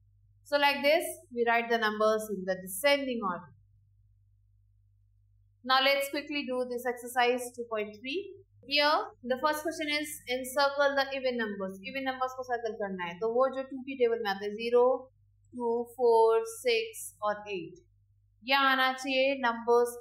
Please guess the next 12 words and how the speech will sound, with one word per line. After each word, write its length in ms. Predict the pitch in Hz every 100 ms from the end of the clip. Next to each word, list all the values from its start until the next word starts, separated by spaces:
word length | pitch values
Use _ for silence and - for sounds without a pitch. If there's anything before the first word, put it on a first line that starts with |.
| 262
के 80 | 226
लास्ट 580 | 208 208 208 208 - -
में। 120 | 196
तो 100 | 185 220
यहाँ 180 | 220 220
पे 80 | 226
आ 80 | 214
रहा 120 | 247
है 160 | 247 302
फ़ोर, 260 | 247 170 - - _ _ _ _ _ _ _ _ _ _ _
फ़ोर, 440 | 302 277 214 175 175 - _ _ _ _ _ _ _ _ _ _ _ _ _ _ _ -
टू, 140 | 320